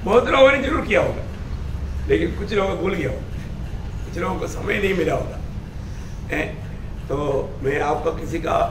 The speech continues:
मतलब, कोई दोष नहीं लगाता, लेकिन <clears throat> आप जब भी प्रभु को भक्ति में एक बात बताया जाता है, वो बात पर हमें गौर देना चाहिए, उसको हमें जरूर, क्योंकि स्वर्ग देखता है,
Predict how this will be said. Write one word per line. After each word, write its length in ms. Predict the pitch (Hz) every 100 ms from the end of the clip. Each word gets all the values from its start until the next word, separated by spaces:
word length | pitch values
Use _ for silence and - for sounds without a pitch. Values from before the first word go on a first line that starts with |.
| - -
मतलब, 400 | 139 147 147 - -
कोई 160 | 139 139
दोष 300 | 147 156 156
नहीं 120 | 180
लगाता, 400 | 170 156 151 175 - - - - - - - - 202
लेकिन 540 | 233 220 135 - 247 247 214 - - - - - - - - -
<clears throat> 20 |
आप 360 | 214 214 - 220
जब 100 | 240
भी 260 | 294 262 -
प्रभु 220 | - 202
को 180 | - 202
भक्ति 340 | 190 180 - 196
में 140 | 190 196 190 - - 175
एक 240 | 185 -
बात 300 | 165 170 170
बताया 360 | 170 160 185 185
जाता 300 | - - 156
है, 160 | 139 - - - - - - - -
वो 140 | - 202
बात 200 | 180 175
पर 200 | - 175
हमें 260 | 175 175 151
गौर 200 | 165 160
देना 220 | 143 139
चाहिए, 260 | - - - - - - - - - - - - - - - - - - - -
उसको 280 | 254 - 262
हमें 480 | 226 233 233 226 190
जरूर, 300 | 220 247 208 233 - -
क्योंकि 220 | 208 247 - -
स्वर्ग 320 | - 262 - 370
देखता 280 | 240 -
है, 260 | 143 - -